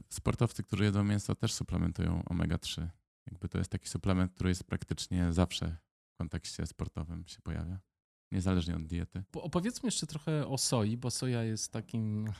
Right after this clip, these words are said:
Speaker 2: <laughs>
Speaker 1: No, soja chłopcem do bicia takim nadwornym.
Speaker 2: Tak, tak. Tu nie ma dobrej prasy soja.
Speaker 1: No nie ma. Tak, soja jest atakowana z kilku jakby poziomów.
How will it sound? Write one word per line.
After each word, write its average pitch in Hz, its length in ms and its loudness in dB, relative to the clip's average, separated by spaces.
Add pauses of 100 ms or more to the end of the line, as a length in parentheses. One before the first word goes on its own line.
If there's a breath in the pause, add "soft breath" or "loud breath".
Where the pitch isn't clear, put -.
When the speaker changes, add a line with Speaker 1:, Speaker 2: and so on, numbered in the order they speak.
(120)
Speaker 2:
<laughs> 147 340 -8
Speaker 1:
No, 117 100 6
soja 123 220 6
chłopcem 117 420 2
do 110 80 4
bicia 104 240 0
takim 82 240 -4
nadwornym. 82 520 0
Speaker 2:
Tak, 123 360 6
tak. 120 320 4 (240)
Tu 113 100 -8
nie 113 300 2
ma 107 140 4
dobrej 107 300 0
prasy 101 380 -2
soja. 104 460 -2 (200)
Speaker 1:
No 107 140 8
nie 92 160 8
ma. 78 160 0 (280)
Tak, - 560 2
soja 110 240 6
jest 107 160 2
atakowana 98 640 6
z - 120 -4
kilku 90 540 2
jakby 85 360 2
poziomów. 90 680 4